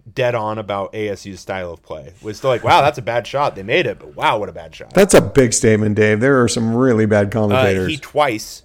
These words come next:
Speaker 1: twice, Tracy,
Speaker 2: No,
Speaker 1: said
Speaker 2: you're
Speaker 1: that
Speaker 2: right.
Speaker 1: David
Speaker 2: David
Speaker 1: Singleton
Speaker 2: Singleton.
Speaker 1: was not a perimeter shooter.
Speaker 2: I rewound just to make sure, and I go, "He's, he just misspoke." No, he, he,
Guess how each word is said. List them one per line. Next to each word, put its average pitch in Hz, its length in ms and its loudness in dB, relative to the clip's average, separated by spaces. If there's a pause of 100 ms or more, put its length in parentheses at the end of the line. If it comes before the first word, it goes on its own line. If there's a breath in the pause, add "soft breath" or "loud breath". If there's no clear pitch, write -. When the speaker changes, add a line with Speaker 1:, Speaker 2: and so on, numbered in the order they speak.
(100)
Speaker 1:
twice, 156 640 0
Tracy, 104 420 -6
Speaker 2:
No, 117 200 0
Speaker 1:
said 123 180 2
Speaker 2:
you're 135 80 0
Speaker 1:
that 127 60 0
Speaker 2:
right. 117 80 0
Speaker 1:
David 139 240 -4
Speaker 2:
David 147 120 0
Speaker 1:
Singleton 135 280 -4
Speaker 2:
Singleton. 113 380 -8 (180 soft breath)
Speaker 1:
was 120 160 -8
not 127 220 0
a 117 40 -2
perimeter 107 400 -8
shooter. - 400 -14 (320 soft breath)
Speaker 2:
I 156 100 -8
rewound 165 720 -4
just 156 220 -8
to 180 60 -10
make 147 240 -10
sure, 135 580 -10 (540)
and 139 120 -8
I 135 100 -6
go, 127 240 -6
"He's, 131 400 -10
he 135 280 -14 (160)
just - 260 -14
misspoke." 110 520 -14
No, 156 240 -2
he, 135 200 -2
he, 127 320 -10